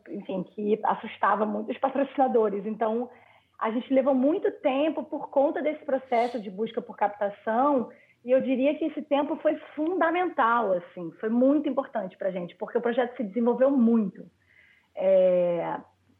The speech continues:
é, porque às vezes você tem uma ideia muito vaga, muito solta, né? Tipo, "Quero fazer um filme sobre esse personagem, essa figura é uma grande figura." Cara, não existe um filme sobre uma pessoa, né? A pessoa é um objeto a partir do qual você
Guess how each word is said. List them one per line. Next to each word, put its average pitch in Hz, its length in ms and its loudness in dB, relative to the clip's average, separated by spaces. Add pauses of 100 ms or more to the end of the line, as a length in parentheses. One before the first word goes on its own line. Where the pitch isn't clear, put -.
(280)
é, 185 140 0
porque - 200 -4
às 220 240 0
vezes 302 240 0
você 320 200 -4
tem 339 100 -2
uma 311 100 2
ideia 285 300 4
muito 311 300 -2
vaga, 240 420 0
muito 247 200 -6 (160)
solta, 254 380 0
né? 226 220 -4
Tipo, - 220 -18
"Quero 277 220 0
fazer 262 240 -2
um 269 100 -2
filme 320 340 -6 (360)
sobre 285 260 2
esse 285 300 2
personagem, 233 680 -2 (100)
essa 311 260 -2
figura 302 360 -6
é 330 40 -2
uma 311 120 0
grande 302 320 -2
figura." 233 460 -2 (480)
Cara, 220 400 0
não 254 300 -2
existe 349 320 -2
um 262 80 -2 (160)
filme 233 440 -2
sobre 208 300 0
uma 208 160 2
pessoa, 185 520 -2
né? 190 120 0
A 202 60 2
pessoa 233 420 2
é - 20 4
um 277 120 2
objeto 247 600 0
a - 40 -8
partir 277 320 -12
do 277 100 -6
qual 254 640 2
você 311 320 -8